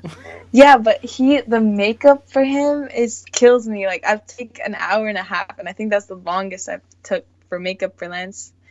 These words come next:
So I'm, like, not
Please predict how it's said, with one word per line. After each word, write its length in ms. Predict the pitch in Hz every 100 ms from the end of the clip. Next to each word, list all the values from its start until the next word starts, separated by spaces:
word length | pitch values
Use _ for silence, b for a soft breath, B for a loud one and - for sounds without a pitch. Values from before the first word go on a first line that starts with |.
| b
So 120 | - -
I'm, 200 | 202 214
like, 300 | 208 185 - _ _ _ _ _ _ _ _ _ _ _
not 420 | 214 220 208 220